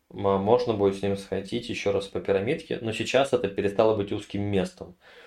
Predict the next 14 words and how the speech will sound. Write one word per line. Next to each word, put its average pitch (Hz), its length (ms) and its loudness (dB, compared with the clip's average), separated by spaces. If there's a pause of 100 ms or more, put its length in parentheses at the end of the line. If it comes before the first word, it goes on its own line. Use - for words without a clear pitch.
Включился, 104 1000 2
ну, 104 100 -8
так - 160 -6
называемый 101 420 2
execution. 90 520 -8 (640)
И - 60 4
это 131 200 4
пример 120 420 2
того, 135 600 4
как 117 260 2
пирамида 113 440 2
позволяет 107 760 2
преодолевать 98 680 4
ограничения 98 1000 0